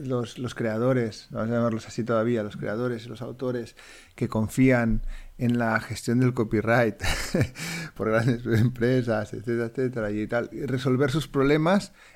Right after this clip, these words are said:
eh, que nos digan qué tal les está yendo en los últimos, ¿no? Que, porque es que esta estrategia no está funcionando, está funcionando para unos poquitos, que era para lo que funcionaba antes, y ya está, ¿no? Entonces, eh, eh,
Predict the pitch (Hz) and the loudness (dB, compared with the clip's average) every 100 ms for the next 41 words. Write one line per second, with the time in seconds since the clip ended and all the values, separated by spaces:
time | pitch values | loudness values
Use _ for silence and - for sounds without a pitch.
0 | - 117 113 113 110 110 113 113 101 131 | -8 -2 -2 -2 -2 -4 0 0 0 0
1 | 151 135 147 131 117 101 110 104 104 143 | 2 2 2 2 2 -2 -4 -2 2 4
2 | 135 117 110 113 104 107 107 104 107 151 | 4 2 2 0 2 2 2 0 -2 -2
3 | - - - - - - 120 113 113 120 | -4 -16 -16 -6 -6 -4 -4 -2 -2 -4
4 | 117 120 - 123 127 - 117 120 165 156 | -4 -4 -4 -4 -2 -2 0 0 0 0
5 | 139 127 110 113 127 151 110 107 123 123 | -2 -2 -2 0 2 0 -2 -6 -6 -2
6 | 117 135 123 110 113 - 123 175 170 214 | 0 2 2 2 2 2 2 2 0 -2
7 | - 135 135 147 139 123 110 131 120 110 | 2 4 4 4 2 2 0 -2 0 0
8 | 147 139 175 180 98 - - 139 113 123 | 0 0 0 0 -2 -6 -14 -8 -4 -4
9 | - 175 151 131 185 - 123 110 123 135 | -6 -10 -6 -6 -8 -10 -8 -6 -2 0
10 | 131 - - - - - - 135 123 123 | -2 -4 -8 -8 -8 -16 -10 0 4 4
11 | 127 123 120 127 - 131 | 4 4 2 -2 -6 -6